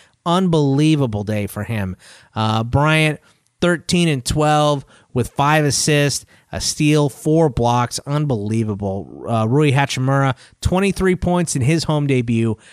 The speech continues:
uh, five rebounds, three three-pointers. Uh, Bertans, twenty-one, three and two with six three-pointers. Isaiah Thomas, ten assists with seventeen points, uh, two boards, and two three-pointers.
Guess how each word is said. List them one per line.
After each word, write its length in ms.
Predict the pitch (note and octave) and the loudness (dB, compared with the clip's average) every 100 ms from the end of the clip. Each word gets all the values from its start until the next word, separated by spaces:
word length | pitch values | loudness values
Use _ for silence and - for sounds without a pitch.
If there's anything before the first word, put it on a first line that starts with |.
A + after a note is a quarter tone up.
| - - | -20 -14
uh, 60 | G#2+ | -6
five 480 | - D3+ D3+ D3+ | 0 2 2 2
rebounds, 640 | C#3+ C#3 C3 B2+ B2 B2 - - | 2 2 2 0 0 -2 -6 -10
three 240 | - D#3 | -2 -2
three-pointers. 720 | D3+ D3 C#3 B2+ A#2+ A#2 A2+ - - - - | 0 -2 -2 -2 -2 -2 -2 -6 -18 -20 -4
Uh, 160 | A2+ A2+ | -2 -2
Bertans, 840 | B2 A#2+ - D#3+ D#3 D3+ D3+ - | -2 -2 0 2 2 0 -2 -6
twenty-one, 580 | - E3 E3 D3+ C#3+ C#3+ | -4 -2 0 0 0 -2
three 280 | C#3+ C#3 B2+ | -2 -2 -2
and 100 | A#2 | -2
two 180 | - C#3 | -2 -2
with 120 | A#2 | -2
six 280 | - B2+ - | -4 -6 -6
three-pointers. 600 | B2 A#2 A#2+ A#2 A2+ - - - - | -4 -4 -4 -4 -4 -8 -16 -14 -6
Isaiah 320 | A2+ E3 E3+ | -2 0 -2
Thomas, 600 | - C#3+ F3+ F#2 - - _ _ | -2 -2 -2 -4 -6 -8 _ _
ten 180 | - C3 | -4 -4
assists 480 | A2+ - A#2+ G#2 - | -4 -6 -6 -8 -8
with 100 | A2 | -6
seventeen 480 | B2 A2 A2 A2 G2+ | -6 -6 -6 -8 -8
points, 420 | G#2+ G2 F2 - _ - _ - | -8 -8 -10 -16 _ -20 _ -10
uh, 200 | G2+ G2 | -8 -8
two 140 | - C3 | -6 -6
boards, 420 | A2 A2 G#2+ - | -4 -6 -6 -8
and 400 | - A2+ G#2+ G2+ _ _ | -12 -10 -10 -12 _ _
two 260 | - B2 G#2+ | -6 -6 -6
three-pointers. 720 | - F#2+ - A2+ F#2+ D2 - | -8 -12 -10 -8 -8 -10 -16